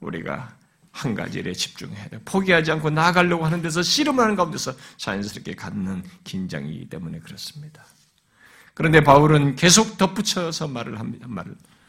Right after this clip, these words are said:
덧붙인 말을 통해서 아직 잡은 줄로 여기지 아니하고 집중하는 오직 한 가지 일을 어떻게 붙잡으려고 하는지, 구체적으로 어떻게 집중하는지를 이어서 말을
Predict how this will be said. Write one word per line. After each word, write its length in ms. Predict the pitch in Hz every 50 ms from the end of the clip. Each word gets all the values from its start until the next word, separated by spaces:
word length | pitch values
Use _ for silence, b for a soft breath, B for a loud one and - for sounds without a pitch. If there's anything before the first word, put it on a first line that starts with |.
| b b b b b b b b
덧붙인 420 | - 120 113 - 123 - 135 117 110
말을 260 | 104 104 107 113 104
통해서 600 | - 117 107 101 101 110 - - 117 117 120 - b b b b b
아직 300 | - 117 131 160 151 156
잡은 360 | - 147 135 147 160 165 160
줄로 240 | 160 165 165 170 165
여기지 340 | 165 165 185 175 165 180 165
아니하고 840 | 156 156 170 185 190 190 196 196 214 262 311 330 - - - _ _ _ _ _ _ -
집중하는 680 | - 208 - - - - 277 262 254 254 247 254 254 233
오직 340 | - 196 247 247 254 269
한 400 | 247 - - - - 302 294 294
가지 300 | 269 277 254 214 190 160
일을 380 | 131 120 131 151 117 87 - - - - _ _ _ _ _ _ _ _ _ _ _ _ _ -
어떻게 500 | - - - - 160 - - - - - _ _ _ _ _ _ _ _ _ _ _ _ - - _ _ _ _ _ _ _ _ _ _ _ _ _ _ _ _ _ _ _ _ _ _ _ -
붙잡으려고 520 | - - - 113 95 78 - - - -
하는지, 500 | - 85 85 95 104 110 - - - - _ _ _ _ _ _ _ _ _ _ _
구체적으로 540 | _ - 143 - - 175 151 170 160 160 123
어떻게 720 | 113 123 - 254 254 254 - - 240 233 233 220 208 214 B B B B B B B
집중하는지를 1400 | - - - - - - - - 233 226 214 180 156 160 135 - - 104 - 92 90 92 120 117 95 - - - -
이어서 460 | - 101 104 95 - - - - -
말을 360 | - 87 90 82 85 98